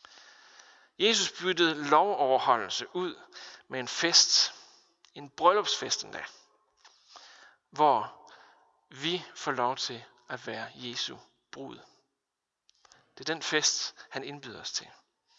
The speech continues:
Så ved Jesu død og opstandelse, der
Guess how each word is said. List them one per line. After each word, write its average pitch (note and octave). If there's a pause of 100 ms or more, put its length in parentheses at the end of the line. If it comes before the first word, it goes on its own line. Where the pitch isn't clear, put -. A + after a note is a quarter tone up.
(1200)
Så -
ved F3
Jesu G#3
død G3+
og F3
opstandelse, D#3
der F3+